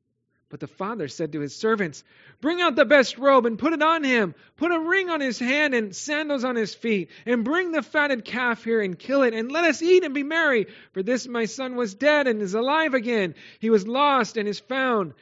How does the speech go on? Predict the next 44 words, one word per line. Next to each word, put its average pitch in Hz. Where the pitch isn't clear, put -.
And 147
they 147
began 147
to 143
be 156
merry. 170
Verse 135
twenty-five. 147
Now 151
his 143
older 190
son 135
was 139
in 151
the 147
field. 170
And 139
as 143
he 165
came 160
and 151
drew 156
near 147
to 196
the 214
house, 143
he 202
heard 151
music 196
and 143
dancing. 190
So -
he 240
called 233
one 170
of 160
the 147
servants 143
and 196
asked 196
what 165
these 165
things 170
meant. 180